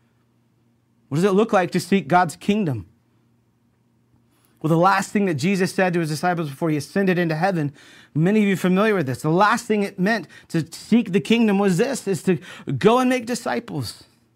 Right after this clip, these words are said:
"Baptize them in the name of the Father and the Son and the Holy Spirit. Teach them to obey what I've commanded you, and surely I am with you." Remember the trash can? Who's holding it?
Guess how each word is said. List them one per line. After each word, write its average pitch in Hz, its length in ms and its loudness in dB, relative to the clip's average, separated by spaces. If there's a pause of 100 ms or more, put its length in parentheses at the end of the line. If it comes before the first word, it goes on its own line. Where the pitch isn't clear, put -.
(580)
"Baptize 226 560 2
them 226 140 2
in 214 60 2
the 202 80 2
name 220 220 2
of 220 80 0
the 214 60 0
Father 226 420 0
and 165 120 0
the 170 60 -2
Son 240 240 0
and 214 80 0
the 208 60 -2
Holy 226 240 -4
Spirit. 226 360 -8 (280)
Teach 269 260 2
them 247 120 2
to 233 100 4
obey 233 300 2
what 233 120 2
I've 220 160 0
commanded 214 380 -2
you, 185 120 -2
and 156 120 0
surely 226 680 -4 (360)
I 190 240 0
am 143 320 -2 (180)
with 170 340 -2
you." 120 140 -2
Remember 143 300 -2
the 156 80 -2
trash 143 380 -4
can? - 200 -12 (840)
Who's 170 200 -2
holding 196 380 -4
it? - 200 -20